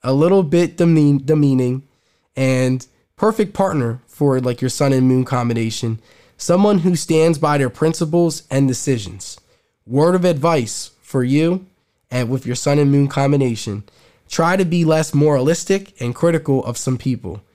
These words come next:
So as I'm reading, like, your chart, giving, like, your positives, negatives, perfect partner, and advice, what are some things that come to mind?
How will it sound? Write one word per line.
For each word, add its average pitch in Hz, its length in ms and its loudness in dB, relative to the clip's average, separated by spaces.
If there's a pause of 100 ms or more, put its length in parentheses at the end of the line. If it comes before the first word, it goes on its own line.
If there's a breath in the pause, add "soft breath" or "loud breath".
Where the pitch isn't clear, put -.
(300)
So - 160 -2
as 196 220 2
I'm 180 280 2
reading, 175 360 0
like, 151 200 0
your 156 100 -4
chart, 151 340 0
giving, 143 220 0
like, 127 180 -2
your 117 100 -8
positives, 139 640 -2
negatives, 131 580 -2
perfect 147 380 -4
partner, 127 360 -4
and 120 100 -2
advice, 117 500 -6
what 196 140 0
are 190 60 0
some 151 180 -2
things 139 300 0
that 113 140 -2
come 113 200 -6
to 104 40 -8
mind? 104 280 -6